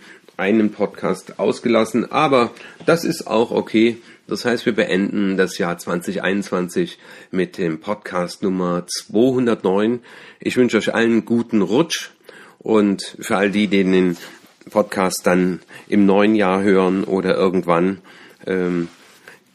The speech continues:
diese Punkte, die ich aufgeführt habe, sind ganz, ganz wichtige Erfahrungen aus meiner Arbeit mit meiner eigenen Persönlichkeitsentwicklung, aber auch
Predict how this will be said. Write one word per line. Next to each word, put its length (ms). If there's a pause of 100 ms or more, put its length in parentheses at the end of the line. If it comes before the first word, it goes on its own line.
(120)
diese 260
Punkte, 360
die 80
ich 140
aufgeführt 580
habe, 500 (380)
sind 340
ganz, 320
ganz 400
wichtige 380
Erfahrungen 720
aus 240
meiner 280
Arbeit 580 (560)
mit 260
meiner 300
eigenen 380
Persönlichkeitsentwicklung, 1200
aber 360
auch 260